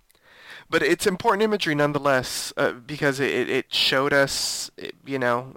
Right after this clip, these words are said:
exactly what was in everyone's face to sort of, in essence, put black people in their place.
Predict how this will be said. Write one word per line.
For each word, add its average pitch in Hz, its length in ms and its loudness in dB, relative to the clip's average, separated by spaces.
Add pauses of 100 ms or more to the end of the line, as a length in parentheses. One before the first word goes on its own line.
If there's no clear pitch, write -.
(100)
exactly 135 960 -4 (640)
what 131 340 -4
was 143 220 -4
in 135 600 -2 (140)
everyone's 131 680 0
face 107 560 -4
to 139 140 -8
sort 123 240 -6
of, - 340 -12
in 120 180 -2
essence, 123 360 -4
put - 320 -10
black 117 280 -4
people 123 320 -10
in 123 120 -6
their 123 140 -6
place. - 680 -8